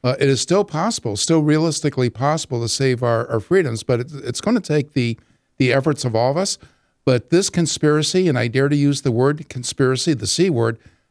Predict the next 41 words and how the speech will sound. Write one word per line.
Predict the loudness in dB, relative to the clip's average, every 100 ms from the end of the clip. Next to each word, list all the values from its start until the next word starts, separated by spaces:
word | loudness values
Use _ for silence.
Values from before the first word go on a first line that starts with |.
| -2
this | 0
conspiracy | 2 0 0 2 2 2 0
has | 0 -2
been | -2
around | 0 2 0
for | -2 -4
generations. | -2 0 0 0 -2 -6 -10 -14 _ _ _ _
And | -2 0
so | 2
the | 0 0
problem | 0 0 2
can | 0 2
go | 0
back | 0 -2 -2
to |
generations. | -2 0 0 0 -2 0 0 0
And, | -2 -2 -8 _ _ _ -4
uh, | -2 2
I | 2
would | 2
cite | 2 2 2 0
as | -2
Exhibit | -2 0 0 0 0
A, | 0 0
the | -2
Communist | -2 0 0 0 -2
Manifesto. | -2 -2 -2 -2 -2 -8 -12 _ _ _ _ -4
Uh, | -2
because | 0 0 0 2
in |
the | 0
Communist | 2 2 2 0
Manifesto, | 2 0 0 0 -2 2 0
Karl | 0 0 0
Marx | 2 0 -2
provides | -4 0 0 0 -4
ten | -4 -2 -2
planks | -2 0 0 -2 -8 -12 _ _ _
for | -2
bringing | 2 2 4
about | 2 2 0 -2